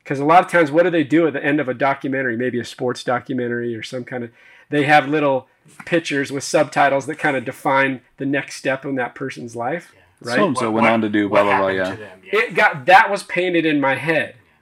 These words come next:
Speaker 1: So I thought, "Oh, Ray, professional skateboarder." Like, I'm thinking,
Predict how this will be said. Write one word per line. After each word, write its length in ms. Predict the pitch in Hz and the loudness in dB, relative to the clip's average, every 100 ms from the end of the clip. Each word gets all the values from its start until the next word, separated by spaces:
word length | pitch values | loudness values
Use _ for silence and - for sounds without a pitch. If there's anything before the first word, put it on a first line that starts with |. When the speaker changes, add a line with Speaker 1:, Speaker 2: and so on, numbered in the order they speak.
| _ _ _ _ | _ _ _ _
Speaker 1:
So 220 | - 160 | 0 6
I 140 | 151 | 6
thought, 300 | 147 165 147 | 6 6 6
"Oh, 220 | 190 190 139 | 6 6 4
Ray, 420 | 139 202 151 117 | 2 4 4 2
professional 560 | - 120 165 147 175 | -4 0 0 0 -4
skateboarder." 680 | 147 - 160 147 151 135 123 | -6 0 0 0 -2 -2 0
Like, 200 | 135 135 | 0 2
I'm 160 | 160 165 | 4 2
thinking, 500 | 185 175 175 165 | 2 0 2 0